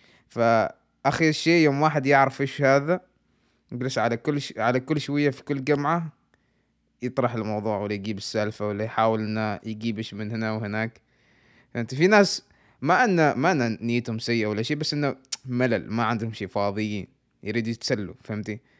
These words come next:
فيوم حصل واحد يقدر يتسلوا، يتسلوا فيه ويجيب، كل ما يجيبوا له هذه السالفة بيجيبوا. أنا، أنا تعلمت مع الوقت إنه I go with the flow، عادي يعني أتمسخر وكذا، أسير مع السالفة وكذا، بس في أشياء،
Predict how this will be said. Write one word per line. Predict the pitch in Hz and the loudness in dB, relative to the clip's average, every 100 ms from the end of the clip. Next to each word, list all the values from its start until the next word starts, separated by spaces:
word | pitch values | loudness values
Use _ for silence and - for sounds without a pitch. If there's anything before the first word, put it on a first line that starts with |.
| _ _ _ | _ _ _
فيوم | - 110 120 | -2 0 2
حصل | 147 147 143 | 0 2 6
واحد | 147 143 139 | 8 6 2
يقدر | 143 143 | 0 -2
يتسلوا، | 139 151 139 135 117 | 0 0 2 0 0
يتسلوا | 127 143 135 | 0 0 0
فيه | 127 131 131 127 123 | 0 2 2 2 0
ويجيب، | 120 113 113 117 | 0 -2 -2 -4
كل | 107 127 | -2 0
ما | 127 | 2
يجيبوا | 120 123 120 | 2 2 2
له | 110 | 2
هذه | |
السالفة | 117 127 123 135 151 _ _ _ _ _ _ _ _ _ - | 2 0 0 0 -6 _ _ _ _ _ _ _ _ _ -12
بيجيبوا. | 104 101 113 104 90 - - - | -8 -4 -2 -2 -6 -14 -20 -6
أنا، | 131 160 185 - | 4 8 8 6
أنا | 156 | 2
تعلمت | 156 151 170 143 | 4 6 6 4
مع | 135 | 4
الوقت | 139 156 - | 6 4 2
إنه | 117 113 113 110 107 95 - 92 92 | 0 2 0 0 -2 -6 -8 -10 -8
I | 123 131 | -4 0
go | 131 143 | 4 4
with | 120 | 2
the | 123 127 | -2 0
flow، | 131 180 - _ _ | 2 2 -4 _ _
عادي | 104 120 110 98 | 2 4 4 0
يعني | 90 98 | -4 -6
أتمسخر | - 120 - - 107 104 | -4 -2 -2 0 0 0
وكذا، | 85 107 101 95 | -2 -4 -2 -4
أسير | 101 120 113 | -2 -4 -4
مع | 101 | -6
السالفة | - - 107 98 90 | -8 -2 -2 -2 -6
وكذا، | 95 110 117 | -6 -4 -2
بس | 110 - | -4 -6
في | 113 | -6
أشياء، | 110 - 117 113 | -4 0 0 0